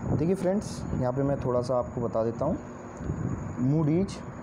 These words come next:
जो कि एक rating agency है फ्रेंड्स, इसकी स्थापना सन उन्नीस सौ नौ में जॉन Moody's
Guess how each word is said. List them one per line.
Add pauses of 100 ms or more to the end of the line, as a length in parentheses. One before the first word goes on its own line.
(120)
जो
कि
एक
rating
agency
है
फ्रेंड्स, (280)
इसकी
स्थापना (640)
सन (840)
उन्नीस
सौ (720)
नौ
में (1500)
जॉन (1200)
Moody's